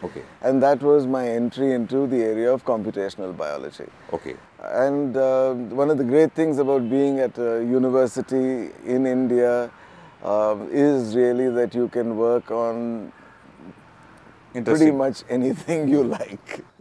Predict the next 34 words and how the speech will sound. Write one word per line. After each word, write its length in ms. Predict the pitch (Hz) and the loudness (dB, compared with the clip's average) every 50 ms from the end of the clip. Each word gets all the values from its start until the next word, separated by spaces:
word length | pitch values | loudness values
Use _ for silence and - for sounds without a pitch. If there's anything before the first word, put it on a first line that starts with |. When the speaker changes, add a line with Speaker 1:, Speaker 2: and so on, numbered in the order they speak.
| _ | _
Speaker 1:
Your 460 | - 123 127 131 127 123 117 113 113 104 | -4 0 2 4 4 4 2 2 0 0
current 400 | - - 104 107 113 113 101 110 | 0 0 0 0 0 -2 -2 -4
area 320 | 107 107 104 110 110 107 | -4 -2 0 0 0 0
of 260 | 107 104 98 - - | 2 0 0 -2 -2
work 240 | 98 98 95 - - | 0 0 0 0 0
is 300 | 101 101 92 - - - - | -2 -2 -2 -2 -8 -14 -6
what 220 | 98 98 98 85 | -2 -2 -2 -2
we 160 | 98 101 98 92 87 _ - 90 | -2 -4 -4 -4 -6 _ -6 -2
broadly 340 | 98 95 98 90 92 95 92 | 0 0 2 2 0 -4 -4
described 400 | 82 87 - - 90 87 82 90 | -4 -6 -2 -2 -2 0 2 0
as 140 | 98 104 | -2 -2
computational 560 | - - 104 101 90 - 95 90 - 87 82 71 | -2 -6 -6 -6 -2 -4 -4 -4 -4 -10 -10 -8
biology. 360 | 71 71 71 71 69 64 - _ _ - _ _ _ _ _ _ _ _ _ _ | -8 -8 -8 -10 -12 -14 -18 _ _ -20 _ _ _ _ _ _ _ _ _ _
So 240 | - - 131 131 127 | -4 -2 0 2 2
if 460 | 113 - - 127 123 - - - - - _ | 0 -2 -4 -6 -8 -8 -12 -16 -18 -16 _
you 200 | - 117 120 120 | -6 0 4 4
have 140 | 123 120 110 | 4 4 4
to 80 | 123 110 | 0 -4
say, 340 | - - 113 107 101 98 95 | -2 -2 -2 0 0 -2 -2
let's 240 | 90 92 92 - | -2 -4 -6 -4
say, 160 | - 107 98 90 _ _ | -4 -4 -4 -4 _ _
three 240 | - 143 160 147 | -6 -6 -2 -2
interesting 460 | 127 120 107 117 117 - - 120 113 101 | -2 -2 0 0 0 0 0 -4 -6 -2
questions 400 | - 110 101 - - 101 98 95 | -2 -2 -2 -2 -2 -6 -4 0
that 120 | 90 92 82 - - | -2 -2 -2 -4 -4
this, 300 | 95 98 92 - - - | -4 -4 -4 -4 -6 -2
uh, 60 | 98 92 87 | -2 -2 0
area 380 | 82 92 92 92 95 95 92 90 | 0 -2 -2 0 0 0 0 0
is, 240 | 90 82 - - | -2 -4 -6 -6
uh, 520 | 90 85 85 82 80 80 80 78 78 76 76 _ _ _ _ _ _ _ _ _ _ _ _ _ _ _ _ | -6 -4 -4 -4 -4 -4 -4 -6 -6 -8 -10 _ _ _ _ _ _ _ _ _ _ _ _ _ _ _ _
trying 240 | - 107 113 110 101 | 0 0 0 0 2
to 100 | - 101 | 2 2
address 300 | 92 85 90 92 92 - | 2 2 0 -2 -2 -4
today, 200 | - 82 73 | -10 -12 -12